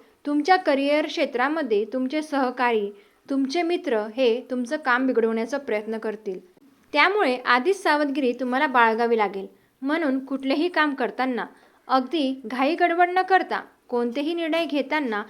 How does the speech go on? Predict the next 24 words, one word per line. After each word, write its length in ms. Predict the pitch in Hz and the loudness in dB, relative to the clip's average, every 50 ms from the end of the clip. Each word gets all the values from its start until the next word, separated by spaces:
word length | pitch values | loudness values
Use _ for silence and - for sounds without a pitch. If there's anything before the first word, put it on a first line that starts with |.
| - _ _ _ _ - | -14 _ _ _ _ -6
खूप 220 | - 339 349 349 - | -4 -4 -4 -2 0
काळजी 380 | - 302 262 240 240 240 269 262 | 4 6 6 6 6 4 0 -4
तुम्हाला 260 | 285 277 277 285 302 | -4 -2 -2 0 -2
घ्यावी 340 | 262 269 269 269 247 240 233 | -2 -2 -2 0 0 2 2
लागू 220 | 214 196 190 220 | 2 0 -2 -4
शकते. 480 | 208 - 247 - - - - 190 196 - _ _ _ _ _ _ - | -8 -8 -10 -10 -12 -12 -14 -16 -16 -16 _ _ _ _ _ _ -2
अनुभवी 500 | 262 285 320 370 339 381 392 370 392 370 | 2 4 4 4 6 4 4 4 4 4
लोकांचा 560 | 359 311 269 311 320 330 320 302 - 254 214 - - - _ _ _ - | 4 4 4 2 0 0 -2 -2 -2 -2 -2 -2 -4 -10 _ _ _ -8
तुम्हाला 460 | - 269 269 285 294 294 269 233 247 269 262 - | -4 -2 0 2 2 2 0 0 -2 -4 -10 -8
यात 420 | - 233 233 233 226 - - - - - | -4 -4 -2 -4 -4 -8 -18 -16 -8 -4
सल्ला 260 | 262 240 240 254 277 | -2 0 0 0 0
घ्यावा 300 | 262 277 277 240 226 214 | 0 -2 -2 -2 -2 -2
लागेल. 300 | 202 196 190 196 180 - - - _ _ _ _ _ _ _ - | -4 -4 -6 -8 -12 -12 -14 -20 _ _ _ _ _ _ _ 0
या 140 | 285 330 359 | 2 2 4
काळात 340 | 349 381 370 339 269 254 247 - - | 4 6 6 6 6 4 2 -2 -6
तुम्हाला 420 | 285 285 285 311 302 269 220 214 - - - _ _ - | -4 -2 0 0 2 2 2 0 0 -4 -10 _ _ -6
तुमच्या 280 | 277 269 269 262 285 311 | -4 -2 -2 0 0 0
आईवडिलांची 680 | - 277 269 247 262 277 285 285 302 330 339 320 349 | 0 2 0 2 2 2 2 2 2 2 0 0 0
देखील 380 | 349 349 349 349 - 302 269 262 | -2 -2 -2 -4 -4 -4 -4 -4
विशेष 440 | 240 254 269 262 277 320 339 339 - | -2 -4 -4 -4 -4 -4 -6 -6 -6
काळजी 420 | - 277 254 233 226 226 233 277 | -4 -2 0 0 0 -2 -4 -4
घ्यावी 340 | 269 269 269 247 220 226 220 | -4 -2 -2 0 0 0 0
लागू 220 | 214 202 202 208 | 0 -2 -4 -4
शकते. 460 | 220 - 254 202 - - 196 - - | -8 -10 -10 -12 -12 -14 -14 -14 -16